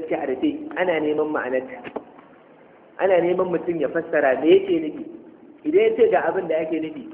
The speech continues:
sai a ce, "To, ka canza da wannan lafazin, ka yi amfani da lafazi na shari'a." Kenan ana amfani da lafazi na shari'a. Kenan ba laifi ba ne ba idan har, har an gyara maka abin da ka furta na kuskure na shari'a.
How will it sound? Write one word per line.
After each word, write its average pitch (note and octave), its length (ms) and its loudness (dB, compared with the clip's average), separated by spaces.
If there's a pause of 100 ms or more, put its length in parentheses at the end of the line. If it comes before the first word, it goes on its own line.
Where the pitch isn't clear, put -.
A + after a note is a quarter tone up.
(320)
sai F3+ 120 2
a F3 80 -2
ce, F3+ 160 2
"To, D3+ 100 -2
ka D#3+ 120 -8 (100)
canza G#3+ 400 2
da D3+ 80 4
wannan D3+ 320 2
lafazin, E3 420 0
ka D#3 60 -2
yi F3+ 60 2
amfani D#3 380 -2
da C#3+ 80 2
lafazi C#3 340 -2
na C3+ 140 -6
shari'a." B2+ 320 -6 (880)
Kenan F#3+ 240 -2
ana A#3+ 240 2
amfani E3+ 260 2
da F3+ 80 -2
lafazi D#3+ 320 -2
na D#3 100 -6
shari'a. C#3+ 360 -6 (800)
Kenan G#3 320 -4
ba G3 180 8
laifi G#3 400 4
ba F#3+ 120 2
ne E3+ 140 -2
ba F3 140 2 (320)
idan E3+ 240 -4 (120)
har, F3+ 160 -6 (220)
har F3+ 220 -2 (160)
an F#3 280 -6
gyara F#3 360 0
maka E3+ 240 -2 (360)
abin E3+ 220 -4
da D3+ 100 4
ka F3 140 4 (160)
furta F#3 420 2
na E3+ 60 0
kuskure E3+ 440 -4
na D#3+ 140 -2
shari'a. C#3 360 0